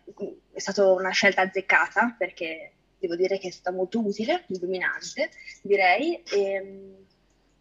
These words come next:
diciamo che la città però non faceva troppo per me, <laughs> perciò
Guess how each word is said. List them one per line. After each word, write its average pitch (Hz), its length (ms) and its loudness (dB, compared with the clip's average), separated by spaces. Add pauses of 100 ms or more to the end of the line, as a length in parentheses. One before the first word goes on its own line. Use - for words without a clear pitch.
(120)
diciamo 226 220 -2
che 214 60 0
la 208 80 2
città 233 240 2
però 214 200 4
non 196 140 -4
faceva 190 320 -6
troppo 196 220 -10
per 285 180 -2
me, 349 260 -2
<laughs> - 40 -20
perciò - 480 2